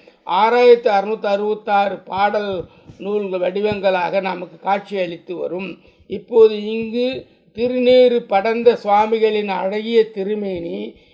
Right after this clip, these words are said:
எனக்கு அப்பர் திருவுருவை நினைவூட்டுகிறது. சுவாமிகள் ஒரு வழியில் அப்பருக்கு ஒத்து இருக்கிறார்கள்.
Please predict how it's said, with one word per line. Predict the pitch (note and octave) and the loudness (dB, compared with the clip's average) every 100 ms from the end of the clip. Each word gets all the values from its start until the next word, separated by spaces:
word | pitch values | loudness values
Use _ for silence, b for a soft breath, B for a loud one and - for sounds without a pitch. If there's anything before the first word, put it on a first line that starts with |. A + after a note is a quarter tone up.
| b | b
எனக்கு | F3+ G#3 G#3+ G3+ | -4 -4 -4 -2
அப்பர் | E3+ F3+ - B3+ A#3 | -2 -2 4 4 4
திருவுருவை | G#3+ G#3+ G#3+ G3 F#3 G#3 | 0 -6 -4 -4 -4 -4
நினைவூட்டுகிறது. | G3 G3 G#3+ G#3 F#3+ F#3 F3 D#3+ F#3 F#3+ - b b _ | -4 -6 -6 -6 -8 -8 -6 -6 -6 -6 -10 b b _
சுவாமிகள் | G3 G#3+ A#3+ A#3+ B3 C4 | 0 4 4 4 6 6
ஒரு | A3+ G3 F#3+ | 4 -4 -4
வழியில் | F#3 F#3 F#3+ A3 A#3 | -2 -2 0 2 2
அப்பருக்கு | F#3 F#3 - A#3+ A3 - B3 | 2 -2 2 4 4 0 -6
ஒத்து | G3+ F#3+ A3+ | -6 -8 -6
இருக்கிறார்கள். | G3 F#3 - F#3 D#3 C#3+ F3+ G3 D#3+ | -6 -6 -6 -6 -4 -2 0 0 -4